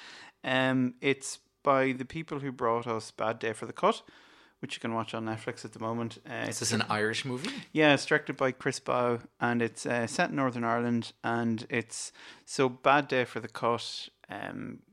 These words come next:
Speaker 1: was kind of about gangsters and stuff like this, whereas this is kind of more of a horror, and it's a, it's a vampire story. Uh, it's really funny. Um,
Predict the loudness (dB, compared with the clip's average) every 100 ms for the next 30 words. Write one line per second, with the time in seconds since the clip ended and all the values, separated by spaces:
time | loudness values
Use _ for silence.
0 | -16 -12 -8 -8 -8 -10 -6 -6 -6 -8
1 | -8 -8 -8 -8 -8 -8 -6 -6 -6 -6
2 | -6 -2 -2 -4 -4 -4 -4 -10 -8 -6
3 | -6 -6 -4 0 0 -2 0 4 4 4
4 | -2 -16 -20 -20 -20 -20 -10 -6 -4 -4
5 | -8 -8 -10 -2 0 0 -2 -4 -4 -6
6 | -6 -6 -8 -8 -8 -4 0 2 0 -2
7 | -2 -2 -4 -6 -14 -14 -8 -8 -6 -8